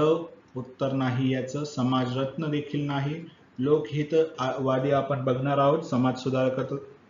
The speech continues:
समाजसुधारक आहेत आपले. याचं करेक्ट,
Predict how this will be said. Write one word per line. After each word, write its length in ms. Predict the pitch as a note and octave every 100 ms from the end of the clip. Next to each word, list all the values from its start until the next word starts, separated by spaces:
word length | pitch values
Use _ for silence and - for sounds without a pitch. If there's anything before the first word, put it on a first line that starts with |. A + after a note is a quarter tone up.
| -
समाजसुधारक 640 | B2 B2+ - C3 C3 B2+
आहेत 220 | C3 C3+
आपले. 380 | C3+ B2+ D3+ E3+ - - - B2+
याचं 200 | C3 D#3
करेक्ट, 420 | - D#3 F#3+